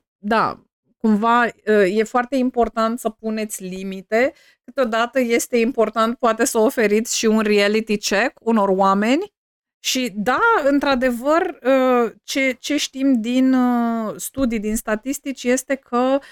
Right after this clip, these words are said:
ă, s-, ă, și, și pe bărbați îi afectează standardele de frumusețe și unele dintre cele mai frecvent întâlnite în prezent sunt, da, mărimea penisului, înălțimea și, și, ă, cât,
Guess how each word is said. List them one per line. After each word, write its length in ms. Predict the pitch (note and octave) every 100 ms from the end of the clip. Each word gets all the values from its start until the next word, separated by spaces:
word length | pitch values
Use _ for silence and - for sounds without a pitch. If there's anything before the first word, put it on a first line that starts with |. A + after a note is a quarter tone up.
| - _ -
ă, 520 | A3 A#3 A#3 A3+ A3
s-, 100 | G3+ -
ă, 120 | G3 G3
și, 500 | - - C4 C4 B3
și 460 | G#3 - - C4 B3+
pe 100 | A#3+
bărbați 440 | A3 A3+ G#3+ A#3+ B3+
îi 60 |
afectează 500 | A#3+ A3+ - A3+ A3+
standardele 640 | A#3 A3+ A3+ A#3 G#3+ G#3+
de 120 | G3+ G#3
frumusețe 580 | - F#3+ G3 A#3+ B3+
și 140 | D4 C#4
unele 320 | B3+ C4+ C4
dintre 360 | A3 A3+ A#3 A3
cele 320 | - B3 B3+
mai 460 | A3+ G#3+ A3+ A3+ A3 _ _ _
frecvent 500 | - A3+ F#3+ B3+ C#4+
întâlnite 800 | C#4 B3+ A#3+ A3 A#3 D4 C#4 F3
în 400 | E3 F#3+ A3 G#3+ - _ _ -
prezent 760 | G#3 F#3 E3 F3+ A3 C#4+ D4+
sunt, 400 | - A#3 B3 C4
da, 400 | A3 D#3+ F3 C4
mărimea 420 | D4 G#3 G3 A3
penisului, 800 | G#3 F#3 F#3+ B3+ - D#4 E4 D#4+
înălțimea 960 | - G#3+ G3+ G3+ - G3+ G3+ A3+ D4+ F4+
și, 520 | C#4 - - C4+ B3+ -
și, 540 | - - B3 B3 A#3+ A3
ă, 800 | A#3 A#3 A#3 A#3 A3+ A3 - _
cât, 200 | B3+